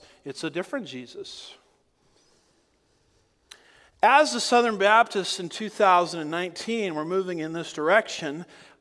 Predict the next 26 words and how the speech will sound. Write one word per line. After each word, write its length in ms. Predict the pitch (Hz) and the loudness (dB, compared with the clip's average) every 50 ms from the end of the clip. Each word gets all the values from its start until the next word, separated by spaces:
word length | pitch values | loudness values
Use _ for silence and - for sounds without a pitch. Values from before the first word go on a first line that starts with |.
| _ - | _ -10
you 140 | 175 170 165 | -8 -6 -4
know, 160 | 156 160 180 | -2 -2 -2
you 180 | 196 190 185 | 2 4 6
ask 420 | 175 180 214 254 254 - - - - | 6 6 6 6 4 2 -2 -10 -10
yourself, 600 | 170 - - - 156 151 156 170 185 - - - - - | -10 -10 -6 -2 2 2 4 2 2 0 -6 -16 -16 -8
this 260 | 156 185 214 - - | -6 -6 -4 -4 -6
is 220 | 277 240 196 175 | -8 -8 -8 -8
the 180 | 160 165 165 151 | -8 -6 -6 -6
denomination 1000 | - - 156 147 143 156 165 175 175 165 160 156 175 185 180 - - 196 196 185 | -6 -8 -6 -2 0 0 0 0 -2 -4 -6 -6 -6 -6 -8 -8 -8 -8 -8 -6
of 160 | 143 123 120 117 | -6 -8 -8 -8
Charles 420 | - - 143 139 143 143 135 - | -6 -4 -2 0 0 -2 -2 -6
Stanley, 720 | - - 147 143 139 151 170 190 208 226 233 240 240 233 - - - _ - | -8 -8 -6 -4 -4 -4 -4 -6 -8 -10 -8 -10 -10 -12 -14 -20 -20 _ -10
Adrian 480 | - 139 147 156 156 165 165 156 147 | -8 -6 -6 -6 -8 -10 -8 -8 -6
Rogers, 840 | 131 127 131 135 139 156 190 180 185 208 220 240 254 233 - - - - _ _ _ | -2 2 4 4 4 4 2 0 -4 -8 -8 -8 -10 -12 -14 -16 -16 -18 _ _ _
heroes 480 | - - 160 160 180 190 196 190 160 | -8 -4 -2 -2 0 0 0 -2 -2
of 160 | 175 180 170 165 | -4 -6 -6 -6
the 100 | 180 160 | -8 -6
faith. 560 | - - 180 180 202 226 277 262 - - - - - - - - | -2 0 2 2 2 0 -2 -6 -10 -16 -20 -20 -20 -20 -16 -4
Why 200 | - 156 165 175 | 2 4 4 6
doesn't 280 | 196 220 226 202 220 220 | 6 4 2 2 0 -2
anybody 400 | 233 247 262 269 247 269 277 285 | -2 0 0 0 0 0 0 0
speak 340 | 277 - - 285 302 285 320 | -2 -4 -4 -4 -2 0 2
up? 380 | 330 349 359 269 - - - - - - - _ _ _ _ _ _ _ _ _ _ _ _ _ _ _ _ _ _ _ _ _ _ _ _ _ _ _ _ _ _ _ _ _ _ _ _ _ _ _ _ _ _ _ _ _ _ _ _ _ - | 2 4 4 2 0 -2 -10 -16 -20 -20 -20 _ _ _ _ _ _ _ _ _ _ _ _ _ _ _ _ _ _ _ _ _ _ _ _ _ _ _ _ _ _ _ _ _ _ _ _ _ _ _ _ _ _ _ _ _ _ _ _ _ -14
There's 160 | 214 175 143 | -14 -12 -12
a 60 | 120 | -12
few. 440 | - - 180 214 226 185 165 196 | -10 -8 -4 -2 -2 -2 -4 -6